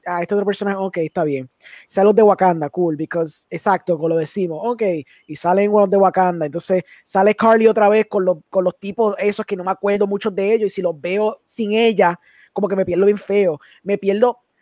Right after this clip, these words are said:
de la motivación que, thankfully, ahora en este episodio,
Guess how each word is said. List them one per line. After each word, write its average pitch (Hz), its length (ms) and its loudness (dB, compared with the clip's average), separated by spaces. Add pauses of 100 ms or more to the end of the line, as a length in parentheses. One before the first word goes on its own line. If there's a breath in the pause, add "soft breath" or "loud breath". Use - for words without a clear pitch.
(200)
de 208 120 0
la 196 100 4
motivación 196 520 0
que, 170 140 -8
thankfully, 220 680 2
ahora 170 340 4
en 240 100 2
este 240 160 0
episodio, 233 380 2